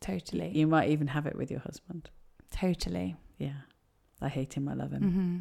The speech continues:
Speaker 2: So the, the problem with thinking is it, it's really divisive. It's quite, um, compelling. And we sort of think it's true. And then we live our life from that made-up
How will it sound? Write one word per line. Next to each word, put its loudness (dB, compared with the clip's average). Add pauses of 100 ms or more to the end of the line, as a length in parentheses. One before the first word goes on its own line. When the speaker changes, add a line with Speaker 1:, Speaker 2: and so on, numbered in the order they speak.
(140)
Speaker 2:
So 4 (300)
the, 2 (220)
the 6
problem 10
with 8
thinking 2
is 0
it, 2
it's 0
really 6
divisive. 2
It's 0
quite, 4
um, 4
compelling. 4 (1300)
And 0
we 4
sort 4
of 0
think 2
it's -2
true. -4 (1160)
And 2
then 8
we 6
live 8
our 8
life 2
from 4
that 6
made-up 4